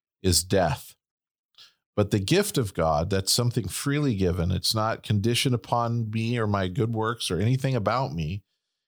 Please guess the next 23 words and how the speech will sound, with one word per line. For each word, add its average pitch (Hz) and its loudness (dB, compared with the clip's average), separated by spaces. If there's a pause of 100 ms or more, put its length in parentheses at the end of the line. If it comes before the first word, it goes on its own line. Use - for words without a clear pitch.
(120)
It's, 101 2 (220)
it's 110 0
only 143 4
because 117 0
God 104 2
is 95 2
good 92 0
and 90 -2
God 92 0
loves 87 0 (960)
that 104 4
he 110 4
gives 120 2
us 117 0
this 95 0
free 120 0
grace, 104 0 (560)
this 92 -2
gift, - 0 (1040)
which 101 4
is 95 4
eternal 95 -2
life 92 -4